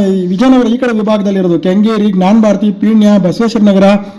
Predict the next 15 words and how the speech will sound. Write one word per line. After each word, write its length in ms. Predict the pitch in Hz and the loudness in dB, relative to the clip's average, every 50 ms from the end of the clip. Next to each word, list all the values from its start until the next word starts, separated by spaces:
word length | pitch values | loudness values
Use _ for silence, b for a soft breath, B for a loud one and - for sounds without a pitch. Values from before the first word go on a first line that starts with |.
| B 170 | B -2
ವಿಜಯನಗರ, 440 | 170 180 214 240 233 220 196 196 202 196 | 0 0 0 0 0 0 0 0 0 0
ಲಗ್ಗೆರೆ 400 | 185 175 175 175 226 226 220 208 | 0 -2 -2 -2 -2 -2 -2 0
ಎಲ್ಲವನ್ನೂ 680 | 196 190 208 226 240 254 262 262 262 254 254 254 254 | 0 0 0 0 0 0 0 0 2 2 2 2 2
ಮೀರಿಸುವ 420 | 240 233 240 233 214 - 240 233 220 | 0 0 -2 -2 -4 -4 -4 -4 -4
ಭ್ರಷ್ಟ 320 | 185 190 180 185 - 226 | -4 -4 -6 -6 -4 -4
ಅ-, 840 | 226 233 233 233 233 - - - - - - - - - - - | -4 -2 -4 -4 -6 -12 -20 -20 -20 -18 -12 -12 -12 -12 -8 -6
ಅಬಕಾರಿ 420 | 165 185 214 208 247 247 247 247 240 | -2 0 0 0 2 2 2 2 0
ಇನ್ಸ್‌ಪೆಕ್ಟರ್‌ಗಳು, 600 | 226 214 202 - 220 208 - 214 208 226 254 269 | 0 -2 -4 -6 -8 -6 -6 -6 -2 -2 0 0
ಡೆಪ್ಯೂಟಿ 320 | 214 202 190 - 214 247 | -2 -2 -4 -4 -6 -6
ಕಮಿಷನರ್‌ಗಳು 500 | 247 226 208 202 - 202 190 202 247 285 | -4 -4 -4 -4 -4 -4 -4 0 2 2
ಇಲ್ಲಿ 160 | 269 233 226 | 2 2 2
ಬಂದು 240 | 202 196 220 233 220 | 0 2 2 2 2
ಹೋಗ್ಬಿಟ್ಟಿದ್ದಾರೆ, 500 | 214 220 214 226 202 208 190 202 233 254 | 2 0 0 0 0 0 -2 0 0 0
ಈಗಲೂ 400 | 226 208 254 311 339 330 302 262 | 2 4 4 4 6 6 6 4
ಇದ್ದಾರೆ. 240 | 208 180 185 165 - | 4 4 2 0 0